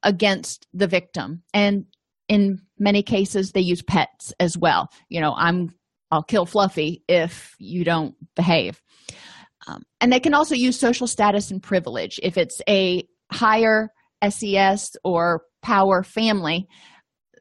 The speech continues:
the power of, and, and the loss of money, you know, "You're not gonna be anything without me.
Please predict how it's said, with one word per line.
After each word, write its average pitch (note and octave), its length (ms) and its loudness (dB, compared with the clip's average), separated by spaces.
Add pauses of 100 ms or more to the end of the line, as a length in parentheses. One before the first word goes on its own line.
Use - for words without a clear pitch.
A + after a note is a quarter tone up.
(180)
the F#3+ 200 0
power G#3 680 2
of, F3 480 2 (220)
and, F3 160 -6
and F3+ 160 -2
the E3+ 60 0
loss F#3 360 0
of F3 140 -6
money, F3 360 -4
you F3+ 120 -4
know, E3 80 -2
"You're D#3+ 240 -2
not F#3 180 0
gonna F#3+ 140 -6
be F3 140 -2
anything E3+ 320 -4
without G3+ 360 0
me. F3+ 300 -2